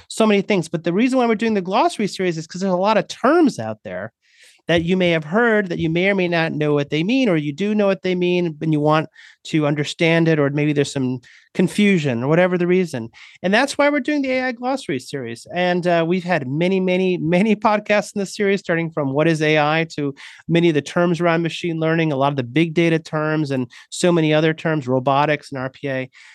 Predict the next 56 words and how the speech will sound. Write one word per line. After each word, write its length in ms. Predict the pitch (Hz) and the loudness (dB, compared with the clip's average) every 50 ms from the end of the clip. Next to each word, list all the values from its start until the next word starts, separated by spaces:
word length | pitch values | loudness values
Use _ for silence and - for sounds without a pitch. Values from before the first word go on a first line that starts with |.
| - _ - | -18 _ -2
Um, 220 | 190 196 202 - | 0 0 0 -2
but 220 | - 185 226 262 254 | -2 -2 -2 0 0
we're 80 | 285 | 0
gonna 160 | 277 302 311 - | 0 2 0 0
start, 280 | - - 302 285 190 | 2 0 0 2 2
you 60 | 247 | 2
know, 100 | 262 254 | 2 2
we, 120 | 247 254 240 | 2 0 0
we'll 160 | 180 233 240 | 2 0 2
dig 180 | 214 277 277 269 | 2 0 2 2
into 220 | 269 - 240 - | 2 0 0 0
all 240 | - 226 226 240 247 | 2 2 4 4 2
the 80 | 233 | 2
different 340 | 208 208 208 196 - 170 143 | 0 0 0 0 0 -2 -2
facets 560 | - - 180 160 147 139 - - 127 - - | -2 -2 -2 -2 -2 -4 -4 -8 -8 -6 -4
and 160 | 143 127 120 - | -6 -6 -6 -6
corners 520 | - - 147 143 135 123 117 120 120 127 - - | -2 0 0 2 2 0 -2 -4 -4 -8 -10 -8
of 100 | 139 135 | -4 -4
A 140 | 131 127 123 | -2 -2 -2
I, 260 | 120 120 123 131 139 - - _ | -4 -4 -6 -8 -10 -12 -16 _
so 140 | - - 180 | -12 -2 0
that 140 | 196 185 185 | 0 0 2
way 240 | 196 196 185 185 - - | 2 2 2 0 -2 0
all 220 | 180 202 233 294 | 0 2 2 4
the 100 | 233 175 | 2 0
terms 320 | 160 - - 143 131 127 120 | -2 -2 -4 -4 -4 -4 -6
are 100 | 120 113 | -6 -8
explained. 380 | 117 - - _ 139 117 104 - | -8 -12 -10 _ -8 -8 -8 -2
So 280 | - 185 175 175 165 170 - - _ _ _ _ | 0 2 2 2 0 -2 -10 -20 _ _ _ _
if 120 | - 160 | -4 0
you 80 | 190 196 | 0 2
haven't 360 | 175 208 214 220 214 220 208 | 2 2 2 2 2 2 2
yet, 200 | 220 240 262 - - _ _ | 2 2 2 0 -4 _ _
please 160 | - 208 202 180 | -2 0 0 0
do 120 | 202 208 | -2 -4
subscribe 440 | 196 - 180 - - - 196 190 185 | -4 -4 -10 -6 0 2 2 2 2
to 60 | 190 | 2
A 160 | 190 190 185 | 2 2 2
I 40 | 190 | 0
Today 240 | 185 - 202 208 214 | 0 -2 -2 -2 -2
so 160 | 208 - 170 | -2 -2 -2
that 60 | 156 | -2
you 60 | 151 | -2
can 300 | 143 - 151 139 127 127 | -2 -4 -4 -4 -4 0
listen 280 | 143 175 170 - - 180 | 0 0 0 0 -2 0
not 160 | 165 165 170 | 0 0 0
only 220 | 165 160 160 160 160 | 0 0 0 0 0
to 180 | 160 - 151 | -2 -6 -4
the, 240 | 143 143 139 139 131 - | 0 2 0 0 2 0
this 180 | 180 185 - | -2 0 2
one, 120 | 226 220 190 | 2 2 2
but 200 | 156 147 - _ | 2 -2 -4 _
the 80 | - 135 | -8 -2
ones 240 | 139 139 143 143 - | 0 0 0 0 -4
coming 280 | - 151 135 139 151 | -4 -4 -2 2 2
up. 180 | 185 240 - | 2 2 0